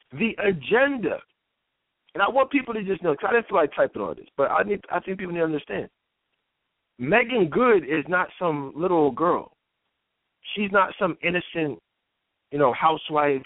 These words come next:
This is someone, please understand, guys, Meagan Good is a celebrity worth several million dollars. She is actually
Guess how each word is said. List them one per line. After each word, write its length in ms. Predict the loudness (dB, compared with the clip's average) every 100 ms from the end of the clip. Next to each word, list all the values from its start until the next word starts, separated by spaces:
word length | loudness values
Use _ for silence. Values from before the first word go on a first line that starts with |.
| -12 _ _ _ _ _ _ _ _
This 200 | -2 0 0
is 120 | -6 0
someone, 640 | 2 2 2 -4 -4 -16 -20 _ -6
please 200 | -2 2
understand, 600 | 2 2 -2 2 0 2
guys, 240 | 2 2 -2 -12 -20 -2
Meagan 320 | -2 -2 2
Good 180 | 2 2
is 100 | -2
a 80 | -6 -2
celebrity 500 | 2 2 2 0 0
worth 340 | 4 2 2 -4 -20 -20 -2
several 360 | 2 4 4 4
million 460 | 4 2 4 0 2
dollars. 480 | 2 2 0 -8 -20 -20 _ _ _ _ _ _ _ _ _ -12 -4
She 140 | 2
is 120 | 2 2
actually 520 | -4 -4 -8 -6 -8